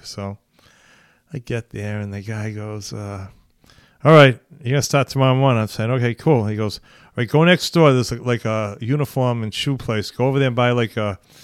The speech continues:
you need, like, a uniform to wear for tomorrow." I'm like, "Like, what kind of uniform?" He goes, "Oh, I need, like, a blue shirt and khaki shorts." And I'm like, "For what? Aren't I working in the, what, can't I just wear, like, shorts and a t-shirt and work in the kitchen?" He goes, "You're not working in the kitchen. You're gonna be a waiter."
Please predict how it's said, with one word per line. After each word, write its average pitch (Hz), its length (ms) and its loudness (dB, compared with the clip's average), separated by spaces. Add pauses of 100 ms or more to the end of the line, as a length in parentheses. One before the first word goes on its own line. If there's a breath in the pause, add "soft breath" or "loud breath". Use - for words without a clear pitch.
(280 loud breath)
you 123 80 -4
need, 127 140 0
like, 117 120 -2
a 113 60 -2
uniform 117 520 0
to - 140 -10
wear 123 200 2
for - 160 -12
tomorrow." 101 600 0
I'm 104 200 -8
like, 101 180 -6 (460)
"Like, 120 80 -10
what 151 100 -10
kind 190 160 -4
of 170 60 2
uniform?" 165 480 2
He 117 80 -4
goes, 110 180 -4
"Oh, 151 60 0
I 131 80 2
need, 127 180 -2
like, 113 160 -2
a 101 40 -6
blue 131 260 -2
shirt 127 420 0
and 95 80 -12
khaki 123 380 -4
shorts." 110 440 -4
And 92 140 -12 (1400 loud breath)
I'm 156 200 -2
like, 165 160 0
"For - 200 -4
what? 185 200 2
Aren't 156 140 4
I 180 60 4
working 175 340 2
in 160 40 0
the, 143 400 -6
what, 143 160 -6
can't 175 140 0
I - 20 2
just 170 180 0
wear, 175 120 6
like, 151 180 4
shorts 151 380 0
and 147 80 4
a - 20 2
t-shirt 170 420 0
and 143 80 2
work 143 200 0
in 139 40 0
the 131 60 0
kitchen?" 165 340 -4
He 113 60 -4
goes, 110 240 -4 (1000 soft breath)
"You're 165 120 -4
not 175 120 -4
working 110 240 -2
in 95 40 -6
the 98 60 -4
kitchen. 131 380 -4
You're 151 80 0
gonna 156 160 2
be 131 60 6
a 104 40 4
waiter." 117 480 6